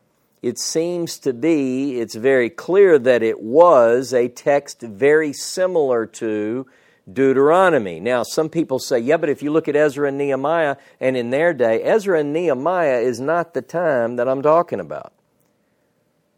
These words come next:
Right? We're focused on six twenty-two B C E,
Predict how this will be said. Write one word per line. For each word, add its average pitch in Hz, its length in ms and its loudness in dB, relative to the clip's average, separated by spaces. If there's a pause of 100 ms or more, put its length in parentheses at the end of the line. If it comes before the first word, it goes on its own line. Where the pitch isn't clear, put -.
(200)
Right? 120 340 -4
We're 156 180 2
focused 175 640 2
on 147 220 0
six - 420 -6
twenty-two 165 640 -2
B 143 240 -4
C 143 380 -6
E, 135 420 -4